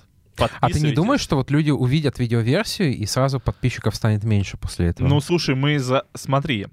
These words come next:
Speaker 2: смотри, вот так вот я рассуждаю. У нас самый дешёвый план на Бусти стоит семьдесят пять рублей. А, если подпишется, а, сто человек,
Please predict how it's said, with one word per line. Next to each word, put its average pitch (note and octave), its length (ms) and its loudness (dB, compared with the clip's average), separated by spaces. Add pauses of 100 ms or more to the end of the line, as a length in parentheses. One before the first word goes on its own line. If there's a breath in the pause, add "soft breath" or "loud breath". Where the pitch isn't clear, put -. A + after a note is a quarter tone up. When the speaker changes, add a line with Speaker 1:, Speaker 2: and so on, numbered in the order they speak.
(180)
Speaker 2:
смотри, A#2 460 -4
вот G#2 140 -6
так G#2 200 0
вот G#2 140 -10
я G2+ 80 -2
рассуждаю. G#2 500 -2
У G2+ 40 -4
нас C#3+ 220 0
самый C3+ 300 0
дешёвый A#2 420 -2
план A2+ 280 0
на G#2 80 -4
Бусти C3+ 340 -4
стоит C3+ 340 -2
семьдесят - 340 -6
пять A2+ 200 0
рублей. G#2 400 -4 (520 loud breath)
А, A2 200 2
если C#3 360 -2
подпишется, A#2 1000 -2 (1200)
а, A2 600 -2
сто - 240 -2
человек, B2+ 580 -2